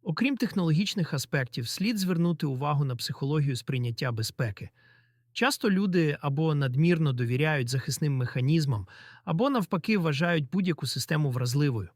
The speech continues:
Наприклад, є поширена думка, що використання В П Н повністю приховує активність у мережі. Але реальність складніша. V P N лише шифрує з'єднання між користувачем і сервером,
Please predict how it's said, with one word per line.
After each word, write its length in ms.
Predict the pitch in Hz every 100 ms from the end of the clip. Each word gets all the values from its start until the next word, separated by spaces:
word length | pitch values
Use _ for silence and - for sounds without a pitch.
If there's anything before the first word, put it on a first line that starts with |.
| _ _ _ _ _ _ _ _
Наприклад, 640 | 185 175 240 240 202 - - _ _
є 280 | 160 196 208
поширена 600 | - 165 - 185 180 151
думка, 540 | 131 185 208 165 127 - - -
що 240 | - 185
використання 560 | 160 180 160 - 214 180
В 140 | 156
П 180 | 185 196
Н 100 | 190
повністю 460 | 196 196 180 - 143
приховує 540 | 143 - 175 165 131
активність 480 | 120 165 156 127 -
у 60 |
мережі. 500 | 123 120 117 135 101 - _ _ _ _ _ _ _ _ _ -
Але 240 | 170 185
реальність 540 | 185 226 269 233 -
складніша. 680 | - - 170 156 131 - 98 - _ _ _
V 200 | 160 175
P 100 | 233
N 80 | 302
лише 320 | 262 190 220
шифрує 560 | 196 - - 196 202 175
з'єднання 560 | 135 160 180 170 156 143
між 180 | 143
користувачем 800 | - 139 131 151 135 - 180 185 -
і 60 |
сервером, 640 | 135 - 156 131 113 87